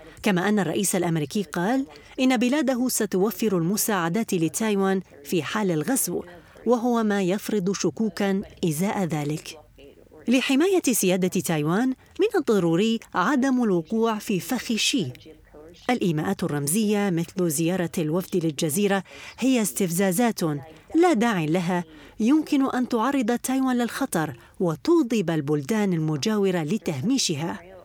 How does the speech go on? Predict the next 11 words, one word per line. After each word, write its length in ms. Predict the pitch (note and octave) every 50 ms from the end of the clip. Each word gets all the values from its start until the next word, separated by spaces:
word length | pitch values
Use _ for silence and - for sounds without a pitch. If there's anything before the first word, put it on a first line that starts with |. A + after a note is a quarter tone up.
| - - - - -
لا 160 | A3+ B3 D4+
ينبغي 580 | E4+ D#4+ D4 D#4 C#4+ G#3 G3+ F3+ D#3 E3+ G#3+ B3+ - G#3
أن 60 | G3
ينظر 480 | F3+ F3+ G#3 A3+ G#3+ G3 G3+ F#3+ F#3+
إلى 280 | F3+ - - A#3+ A3+ G#3
الولايات 420 | F3 D#3+ D#3+ D#3 E3+ F#3+ F#3+ -
المتحدة 640 | G#3 D#3 C#3+ C#3+ - A#3+ - - G#3 F#3+ E3 F#3 F3+ - - - - - - -
على 160 | G#3+ A3+ A#3
أنها 400 | - D4 D#4 D4+ C4+ B3 B3+ B3+
تتصرف 720 | - - A3 - G#3 F#3 - - A#3+ A3+ A3 G#3+ - A3+
بمفردها 840 | F#3+ G3+ G#3+ G#3+ G#3 F#3+ - - C4+ A#3 F3+ F3 C#3+ D#3 D#3 C3